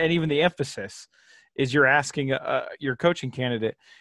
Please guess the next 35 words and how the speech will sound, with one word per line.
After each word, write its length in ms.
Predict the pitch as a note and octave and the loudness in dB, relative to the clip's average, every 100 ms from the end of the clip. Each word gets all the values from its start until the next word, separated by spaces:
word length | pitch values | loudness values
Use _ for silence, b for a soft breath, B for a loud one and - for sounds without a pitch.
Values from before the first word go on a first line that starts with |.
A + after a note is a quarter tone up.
| b | b
you 60 | E3 | -2
know, 60 | D#3 | 2
"How 160 | C4+ | 2
do 80 | D#4+ | 2
you 100 | A#3+ | 2
manage, 420 | G3+ G3+ F#3+ C#3+ | 4 4 4 0
you 200 | D3+ D#3 | -4 0
know, 200 | C#3+ C3+ F#3+ | 2 2 2
egos 440 | G3+ D3+ B2+ A2 | 2 4 4 2
and 120 | A#2+ | -6
star 240 | - D#3 C3+ | 0 2 2
players?" 380 | D3+ C#3 A#2 | 2 2 0
Which, 140 | C3 C3+ | -2 -2
yes, 160 | G3 | -2
that 160 | - E3 | 0 -2
is 100 | D#3+ | -2
part 240 | - C#3 | -2 -2
of 80 | C#3 | 0
the 60 | B2+ | -4
game. 320 | A2+ G#2 A2 _ _ _ _ _ _ _ - | -6 -10 -12 _ _ _ _ _ _ _ -14
But 240 | C#3 F#3 | -4 0
also, 400 | F#3 G#3 - E3+ | 2 0 0 -2
I, 240 | - D2 - - | -2 -4 -6 -6
for 100 | - | -6
me, 120 | G3 G3 | -2 -2
it's 120 | - | -2
a 60 | |
little 180 | F#3 E3 | 0 0
concerning 560 | - B2+ - G2 F2+ F#2 _ b b b - | 0 -6 -4 -8 -10 -18 _ b b b -2
'cause 180 | D3+ | 2
it, 200 | F3 F#3 | 4 4
it 180 | F#3 F3 | 2 0
does 220 | F3+ G3 - | 4 4 4
say 320 | G3 D#3+ D#3 | 4 6 6
that 260 | C3+ A#2+ | 4 2